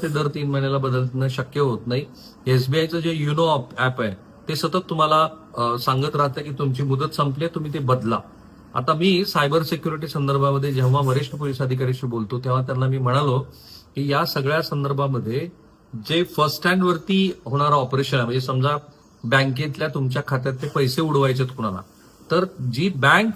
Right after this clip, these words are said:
तुम्हाला सेवा देते आहे त्या बँकेलाच अशी शील्ड असली पाहिजे की त्यांनी मल्टिपल, अ, व्हेरिफिकेशन केल्याशिवाय तुमच्या खात्यातनं पैसेच कुणी चोरणार नाही याची काळजी घ्यावी.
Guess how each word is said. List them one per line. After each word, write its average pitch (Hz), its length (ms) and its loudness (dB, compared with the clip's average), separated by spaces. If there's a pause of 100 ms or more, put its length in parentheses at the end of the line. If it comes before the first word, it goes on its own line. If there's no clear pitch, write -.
तुम्हाला 180 260 2
सेवा 160 320 0
देते 147 280 -4
आहे 139 260 0
त्या 165 220 0
बँकेलाच 151 640 0
अशी 175 240 0
शील्ड 180 340 2
असली 156 260 0
पाहिजे 139 500 -4 (440)
की 165 120 -2 (100)
त्यांनी 156 280 4
मल्टिपल, 196 720 2 (260)
अ, 127 80 -4
व्हेरिफिकेशन 147 800 -2
केल्याशिवाय 131 720 2 (440)
तुमच्या 143 320 0
खात्यातनं 139 440 -2
पैसेच 165 500 0
कुणी 165 240 -4
चोरणार 139 420 2
नाही 127 160 2
याची 120 180 -4
काळजी 120 340 -2
घ्यावी. 107 300 -2